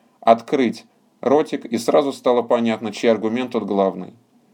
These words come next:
Золотишко, изъятое у французских святош, так и сияло. Священная посуда для богослужения, драгоценные оклады,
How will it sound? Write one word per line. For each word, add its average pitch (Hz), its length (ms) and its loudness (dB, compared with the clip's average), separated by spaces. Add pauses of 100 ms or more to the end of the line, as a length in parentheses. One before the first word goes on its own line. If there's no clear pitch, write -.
(120)
Золотишко, 131 640 0
изъятое 120 440 0
у - 20 -2
французских 117 840 -4
святош, 131 500 -2
так 117 220 -2
и 110 60 -2
сияло. 95 560 -4 (460)
Священная 131 560 -2
посуда 123 420 0
для 117 140 0
богослужения, 113 760 -2
драгоценные 110 680 -2
оклады, 98 480 -2